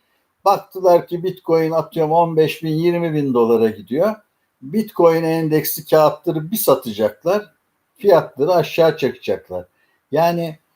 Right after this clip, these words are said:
her türlü numarayı bekleyin. Çünkü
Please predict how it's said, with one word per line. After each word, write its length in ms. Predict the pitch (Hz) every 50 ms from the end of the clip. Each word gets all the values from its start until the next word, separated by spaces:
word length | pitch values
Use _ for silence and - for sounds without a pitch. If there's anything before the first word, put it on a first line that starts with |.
| _ _ _ _ _ _ _
her 360 | - - 180 220 247 220 202 -
türlü 540 | - 180 175 175 180 196 208 196 160 156
numarayı 520 | 156 165 180 196 190 175 170 190 233 208 156
bekleyin. 680 | 156 160 156 156 - 202 190 143 139 208 220 - _ _ _ -
Çünkü 540 | - 185 196 170 - - 208 208 208 214